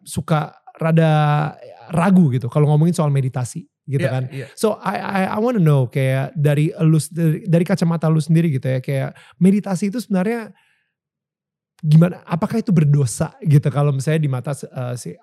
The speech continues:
Speaker 1: sebuah agama gitu
Speaker 2: Iya.
Speaker 1: misalnya?
Speaker 2: Ini gue bisa refer back ke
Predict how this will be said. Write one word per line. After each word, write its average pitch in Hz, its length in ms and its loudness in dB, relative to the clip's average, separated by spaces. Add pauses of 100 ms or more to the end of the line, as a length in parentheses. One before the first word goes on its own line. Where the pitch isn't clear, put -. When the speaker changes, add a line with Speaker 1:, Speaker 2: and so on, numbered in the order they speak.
(260)
Speaker 1:
sebuah 123 380 -4
agama 135 320 -8
gitu 127 180 -16
Speaker 2:
Iya. 117 220 -16
Speaker 1:
misalnya? 113 120 -20 (1600)
Speaker 2:
Ini 131 120 -2
gue 139 200 -2
bisa 113 260 -8 (200)
refer 98 240 -14
back 95 260 -16
ke 92 160 -18